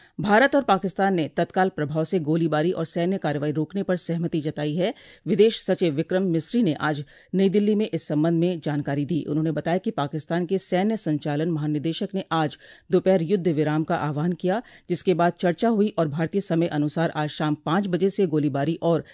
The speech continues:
सैन्य कार्रवाई रोकने पर सहमति बनी। विदेश मंत्रालय ने स्पष्ट किया कि सैन्य कार्रवाई रोकने पर दोनों देशों के बीच सीधे तौर पर सहमति बनी है। उन्होंने ये भी कहा कि दोनों देशों के बीच किसी अन्य मुद्दे पर किसी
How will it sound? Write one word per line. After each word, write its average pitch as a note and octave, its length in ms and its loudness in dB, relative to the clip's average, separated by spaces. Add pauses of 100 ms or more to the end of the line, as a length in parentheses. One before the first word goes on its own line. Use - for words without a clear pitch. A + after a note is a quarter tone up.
(160)
सैन्य G3+ 280 4
कार्रवाई D#3+ 320 2
रोकने F3 320 -2
पर E3 160 0
सहमति D#3 420 -2
बनी। D3 280 0 (340)
विदेश G3+ 380 4
मंत्रालय D#3+ 380 0
ने D3+ 140 0
स्पष्ट - 380 -2
किया G#3+ 140 2
कि G#3+ 140 -2
सैन्य F3 280 0
कार्रवाई D#3 320 -2
रोकने D#3+ 300 -4
पर G3 200 0
दोनों F3+ 300 0
देशों F#3 240 2
के G3 140 -2
बीच D3+ 280 -4 (220)
सीधे G3 320 2
तौर D#3+ 160 0
पर F#3 140 -2
सहमति D3+ 400 -2
बनी D#3+ 260 2
है। A3 160 0 (220)
उन्होंने F3+ 240 2
ये E3+ 160 4
भी B3 120 2
कहा A3+ 200 2
कि A#3 160 0
दोनों E3+ 260 4
देशों E3+ 240 0
के F3+ 140 -2
बीच D#3+ 300 -4
किसी G3 400 -4
अन्य G#3 220 2
मुद्दे D#3+ 320 2
पर F#3 180 0
किसी F3 240 -6